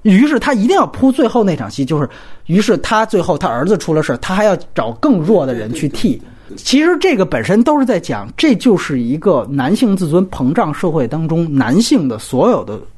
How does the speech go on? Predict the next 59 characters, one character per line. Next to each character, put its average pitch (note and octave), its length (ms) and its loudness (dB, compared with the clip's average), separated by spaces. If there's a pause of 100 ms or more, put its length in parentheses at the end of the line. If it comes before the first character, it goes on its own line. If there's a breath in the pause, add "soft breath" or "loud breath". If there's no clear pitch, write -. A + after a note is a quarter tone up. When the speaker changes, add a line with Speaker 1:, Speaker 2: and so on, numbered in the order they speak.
(100)
Speaker 1:
选 A2 280 -4
择， A2 180 -10
都 D4 220 2
是 C4+ 80 6
一 A3+ 60 4
种 B2+ 180 -4 (260 loud breath)
直 G3+ 240 2
男 G3+ 280 2
最 D#4 140 2 (520 loud breath)
本 G#3+ 320 4
能 G3+ 300 4
的 F4 180 4
一 A3 140 2
种 F#3 160 0
选 F#3+ 220 0
择， C4+ 100 0
他 C#4+ 160 0
们 F#4 80 2
就 F4+ 160 4
会 B3 120 2
这 C4 80 0
样 B3 180 2
做， G3 240 0 (340 loud breath)
这 D4 140 2
是 G#3 80 0
我 C#3 180 -2
们 A#2 100 -6
的 C#3+ 80 2
一 G3 80 4
套 A3+ 160 2
面 C4+ 300 2
子 C3 120 -2
体 - 220 -14
系。 - 280 -8 (120)
Speaker 2:
这 E4 80 -12
个 D#3 160 2
东 D3 160 -10
西 A2 180 -10
是 F#2+ 500 -10 (100)
他 - 180 -4
们 G#2+ 100 -2
那 G2 80 0
个 F#2+ 80 -2
社 F#2 140 -4
会 F#2 140 -4
独 F#2 260 -4
有 G#2 160 -2
的， C2+ 200 -8 (400 soft breath)
Speaker 1:
对。 - 80 -2
Speaker 2:
因 F#3+ 60 -4
为 - 60 -12
中 G3+ 220 2
国 F3 120 2
虽 E3 160 -2
然 D#3 140 -2
也 G#2+ 140 -4
是 C#3 180 -2
一 G2 80 0
个 F#2+ 360 -4